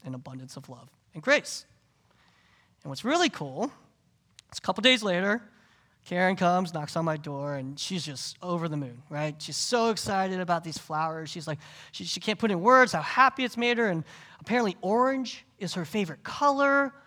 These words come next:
And in my mind, I'm like, "Okay, God, you're showing off now, all right." <laughs> Just kidding, of course, but like, uh, but what's really cool about that is now she, she's placed those flowers as the centerpiece of her little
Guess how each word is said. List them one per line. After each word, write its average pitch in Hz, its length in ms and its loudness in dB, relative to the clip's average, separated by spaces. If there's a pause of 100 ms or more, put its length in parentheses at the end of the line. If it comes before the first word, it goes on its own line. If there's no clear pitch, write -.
(420)
And 208 100 -6
in 185 100 0
my 208 140 6
mind, 214 240 6
I'm 196 100 -2
like, 180 360 0
"Okay, 240 300 -4
God, 240 280 -6
you're 233 80 -8
showing 247 300 -6
off 254 220 -10
now, 240 380 -2
all 262 120 -2
right." 277 840 4 (520)
<laughs> - 560 -6
Just - 300 -4
kidding, 147 220 -10
of 139 80 -16
course, - 220 -10
but 160 120 -2
like, 156 140 0 (600)
uh, - 100 -6 (120)
but 226 200 2
what's 247 200 2
really 302 240 0
cool 302 240 -2
about 233 200 0
that 180 80 -2
is 165 100 -4
now 185 240 0
she, 220 200 -10
she's 208 300 -6
placed - 500 -6
those 196 220 -4
flowers 165 600 -6 (160)
as 147 160 -8
the 139 100 -16
centerpiece 247 800 -4 (500)
of 156 180 -4
her 147 320 -6 (120)
little 160 400 -6